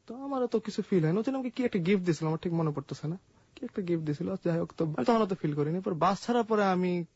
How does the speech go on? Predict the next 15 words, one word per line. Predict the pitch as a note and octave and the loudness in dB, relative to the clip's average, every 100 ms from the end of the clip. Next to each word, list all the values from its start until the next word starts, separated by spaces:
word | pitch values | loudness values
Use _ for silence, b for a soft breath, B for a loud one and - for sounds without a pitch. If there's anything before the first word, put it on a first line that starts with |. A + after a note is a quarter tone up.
| _ | _
খুব | - | -4
কাঁদছিলাম, | G3 E3 - D3 C#3 | 0 0 0 -4 -2
আমার | C#3+ C#3 | -2 -2
মানে | C3+ C3+ C#3 | -2 -2 0
তখন | D3+ D3 E3+ | 0 4 4
ওকে | E3 | 4
আমি, | E3 D#3 | 2 2
মানে | D#3 - _ _ _ - | 0 -6 _ _ _ -4
প্রথম | D3+ F#3 A3 | 2 4 4
যে | G#3 | 2
ফ্রেন্ডের | - G3+ G3+ A3 | 2 2 4 2
ফিলিংসটা, | - F#3+ F#3+ - D#3+ D#3+ b b b b b | 0 -2 -2 -4 -6 -6 b b b b b
ওটা | - | -2
ওর | D#3 F3+ - | 0 0 0
থেকে | F3+ | -4